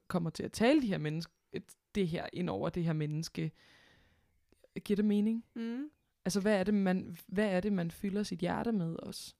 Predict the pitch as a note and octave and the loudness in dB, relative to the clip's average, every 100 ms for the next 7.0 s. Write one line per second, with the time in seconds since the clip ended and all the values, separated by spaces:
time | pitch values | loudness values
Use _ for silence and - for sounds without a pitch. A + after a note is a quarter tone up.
0 | _ _ _ G3+ G#3+ A3+ - C4+ A3 B3+ | _ _ _ 0 2 2 -2 0 2 2
1 | G#3 F#3 F#3+ - _ _ _ _ _ - | 2 0 -2 -6 _ _ _ _ _ 0
2 | G3+ A#3+ B3 B3 - F#3 G#3 A3 G#3+ A3 | 4 6 4 0 -4 -2 -2 -2 -4 -4
3 | G3+ G#3 G3+ G3+ _ _ _ _ _ _ | 0 0 2 -2 _ _ _ _ _ _
4 | _ - G#3 A3 A3 F#3 F#3+ F#3+ G#3+ G#3 | _ -8 -2 0 0 0 0 -2 -2 0
5 | G3 F#3+ F#3+ G3+ - G3 G#3+ G3+ F#3 F3+ | 0 0 -2 -6 -8 0 0 2 2 2
6 | F#3+ G3+ - G3 F#3+ G#3+ - G3+ G3+ | 0 -2 -2 0 2 0 0 -4 -4